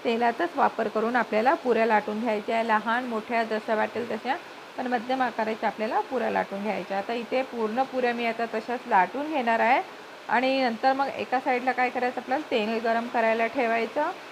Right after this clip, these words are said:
तेल गरम होऊ द्यायचं आणि तेल चांगलं गरम झालं की नंतरच आपल्याला पुरी टाकायची आहे. आता एक एक पुरी मी सोडत आहे आणि एका साईडनी चांगली होऊ द्यायची आणि एक साईडनी चांगलं झालं की लगेच आपल्याला दुसऱ्या साईडनी,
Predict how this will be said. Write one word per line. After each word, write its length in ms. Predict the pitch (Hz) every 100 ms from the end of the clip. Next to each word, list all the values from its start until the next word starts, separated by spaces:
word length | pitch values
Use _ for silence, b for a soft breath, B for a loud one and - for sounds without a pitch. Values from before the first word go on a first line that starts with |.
| - -
तेल 280 | 277 285 311
गरम 280 | 294 294 311
होऊ 160 | 330 330
द्यायचं 500 | 269 208 226 277 403 - - - -
आणि 180 | 247 269
तेल 220 | 269 277 294
चांगलं 360 | 262 226 277 285
गरम 260 | 269 269
झालं 260 | 277 247 254
की 180 | 269 254
नंतरच 520 | 196 226 247 294 311
आपल्याला 320 | 226 226 294
पुरी 320 | 330 262 220
टाकायची 480 | 214 190 214 196 190
आहे. 140 | 170 180 - - - - - - - - - - - - - - - - - - - - - - - - -
आता 180 | 233 -
एक 320 | - 262 269
एक 180 | 349 -
पुरी 200 | 320 302
मी 160 | 294 311
सोडत 400 | 277 254 262 262
आहे 160 | 294
आणि 460 | 320 247 262 285 381 - - - - -
एका 300 | 240 339 349
साईडनी 480 | 349 285 269 311
चांगली 400 | 320 302 247 302
होऊ 200 | 359 320
द्यायची 500 | 254 240 240 269 294 359 - - -
आणि 160 | 285 -
एक 300 | 269 330 -
साईडनी 360 | 269 277 302
चांगलं 340 | 294 262 262 269
झालं 260 | 285 247
की 200 | 262 269
लगेच 280 | 247 240 294
आपल्याला 380 | 247 247 240 254
दुसऱ्या 380 | 247 - 240 254
साईडनी, 440 | 254 220 226